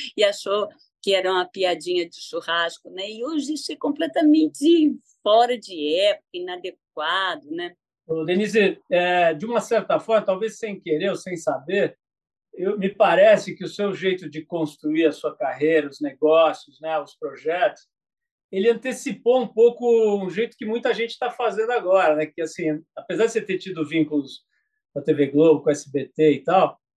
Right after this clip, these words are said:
Speaker 2: me corrija se eu estiver errado, mas acho que bem antes de, da, da maioria aí dos seus colegas da sua, da sua geração, você quis ter mais liberdade, né, pra produzir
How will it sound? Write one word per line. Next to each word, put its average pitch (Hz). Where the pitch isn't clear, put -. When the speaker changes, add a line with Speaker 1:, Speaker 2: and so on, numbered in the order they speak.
Speaker 2:
me 165
corrija 190
se 185
eu 180
estiver 156
errado, 175
mas 180
acho -
que 185
bem 196
antes 185
de, 143
da, 143
da 139
maioria 151
aí 151
dos 143
seus -
colegas 139
da 131
sua, 131
da 131
sua 147
geração, 143
você 165
quis 214
ter 220
mais 226
liberdade, 208
né, 170
pra 156
produzir 165